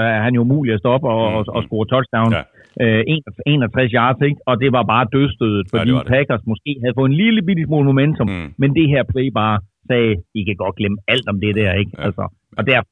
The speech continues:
Speaker 1: der, derfra, der blev det bare ydmygende. Og så skete der jo det for Rodgers, som var endnu mere ydmygende, nemlig at han er også blev skiftet ud.
Speaker 2: Mm.
Speaker 1: Så, øh, et, et par af de her quarterbacks, øh, bliver, bliver skiftet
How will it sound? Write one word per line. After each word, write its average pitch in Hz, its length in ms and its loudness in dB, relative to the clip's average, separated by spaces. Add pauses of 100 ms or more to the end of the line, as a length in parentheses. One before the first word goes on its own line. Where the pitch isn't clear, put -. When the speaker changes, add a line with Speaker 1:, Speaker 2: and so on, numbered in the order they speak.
Speaker 1:
der, 139 100 4 (160)
derfra, 123 260 2 (100)
der 117 100 2
blev 123 100 2
det 107 140 0
bare 123 160 4
ydmygende. 110 400 2 (100)
Og 110 100 -2
så 127 140 0
skete 135 200 0
der 131 80 0
jo 113 100 2
det 117 100 0
for 120 160 0
Rodgers, 127 320 -2 (160)
som 113 120 0
var 110 60 0
endnu 170 220 2
mere 123 140 2
ydmygende, 110 360 0
nemlig 113 180 2
at 95 100 -2
han 131 80 2
er 117 100 0
også 165 140 -2
blev 110 160 -4
skiftet 110 260 -4 (100)
ud. 117 80 -2 (260)
Speaker 2:
Mm. 73 200 -14
Speaker 1:
Så, 117 80 0 (300)
øh, 104 220 0 (100)
et, - 80 -8 (120)
et 107 100 -4
par 147 120 2
af 151 40 -2
de 135 120 2
her 139 160 2
quarterbacks, 120 520 0
øh, 117 100 -2
bliver, 117 220 2
bliver 110 200 0
skiftet 120 260 -2